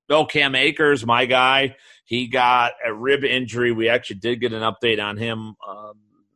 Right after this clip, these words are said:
I think on Thursday. He's got separated cartilage in his ribs. He fell on the football. It was one of the weirdest things ever, but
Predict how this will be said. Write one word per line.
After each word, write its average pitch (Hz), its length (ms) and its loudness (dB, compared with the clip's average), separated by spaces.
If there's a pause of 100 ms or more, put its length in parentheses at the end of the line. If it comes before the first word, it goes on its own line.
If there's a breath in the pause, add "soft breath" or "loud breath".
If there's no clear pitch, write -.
(440)
I 104 60 -6
think 113 200 -6
on 101 140 -8
Thursday. 110 720 -4 (840 soft breath)
He's 127 280 -6
got 123 260 0
separated 175 540 0
cartilage 131 540 2
in 117 80 -2
his 101 180 -10
ribs. - 380 -10
He 120 160 -8
fell 220 340 -2
on 151 120 -4
the 101 80 -14
football. - 540 -2 (180)
It 131 60 -2
was 143 200 -2
one 151 160 0
of 135 60 -8
the 127 80 2
weirdest 180 540 0
things 120 320 -4
ever, 95 480 -4
but 104 440 0